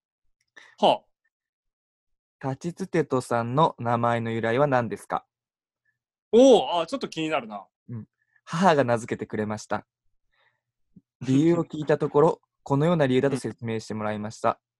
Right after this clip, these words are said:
Speaker 1: うん。
Speaker 2: え、
Speaker 1: うん。
Speaker 2: 初夏の晴れた昼下がり、私が生まれたと聞きました。母親の喜びようは大変だったと聞きました。
Speaker 1: はい。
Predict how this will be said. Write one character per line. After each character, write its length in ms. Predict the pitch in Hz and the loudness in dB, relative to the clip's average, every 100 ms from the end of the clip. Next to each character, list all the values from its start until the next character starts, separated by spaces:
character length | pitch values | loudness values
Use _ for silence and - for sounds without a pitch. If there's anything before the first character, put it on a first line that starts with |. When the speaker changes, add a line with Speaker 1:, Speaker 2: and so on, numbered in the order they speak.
| _ _ _ _ _ _ | _ _ _ _ _ _
Speaker 1:
う 60 | 104 | -8
ん。 20 | |
Speaker 2:
え、 20 | |
Speaker 1:
う 60 | 110 | -2
ん。 40 | |
Speaker 2:
初 100 | 165 | 0
夏 120 | - 165 | 0 -2
の 120 | 131 | -2
晴 180 | 143 127 | -2 -2
れ 40 | |
た 100 | 113 | -4
昼 220 | - 120 | -6 -6
下 160 | - 117 | -4 -4
が 120 | 107 | -4
り、 180 | 98 - _ _ - | -6 -12 _ _ -8
私 320 | 120 127 143 | -4 -4 0
が 100 | 156 | 0
生 60 | |
ま 140 | 120 117 | 2 -2
れ 60 | |
た 60 | 117 | -4
と 80 | 110 | -14
聞 40 | |
き 180 | - 113 | -12 -10
ま 100 | 107 | -10
し 120 | - | -8
た。 220 | 98 - _ _ _ _ _ _ | -6 -6 _ _ _ _ _ _
母 280 | 131 147 | -4 0
親 160 | 156 160 | 2 4
の 80 | 156 147 139 | 4 4 4
喜 140 | 135 | 4
び 100 | 135 | 2
よ 160 | 131 127 | 0 2
う 20 | |
は 220 | 139 160 - _ _ | 4 2 -2 _ _
大 220 | - 139 | 0 0
変 220 | 139 135 131 | 0 0 -2
だ 80 | |
っ 20 | 123 | -2
た 80 | |
と 80 | 127 | -4
聞 40 | 135 | -8
き 180 | - | -8
ま 100 | 117 | -8
し 100 | 110 | -6
た。 80 | - | -6
Speaker 1:
は 60 | |
い。 40 | 107 | -6